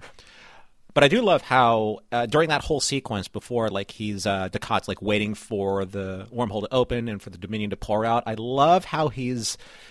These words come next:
playing with Sisko's baseball because he's like, "Yep, this is my victory. This is, and I have the proof in my hand that I have beaten Sisko," which is why I love how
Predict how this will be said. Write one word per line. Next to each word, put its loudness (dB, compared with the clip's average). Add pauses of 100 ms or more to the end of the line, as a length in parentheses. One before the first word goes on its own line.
(280)
playing 6
with 2
Sisko's 2
baseball 4
because -4
he's -6
like, 0
"Yep, -2 (140)
this -2
is 0
my 6
victory. -4
This -4
is, -4
and 0
I 2
have 0
the -2
proof 0
in -2
my -2
hand -4
that -6
I -2
have -6
beaten -2
Sisko," -8 (760)
which -4
is -10
why 2
I -2
love -2
how -6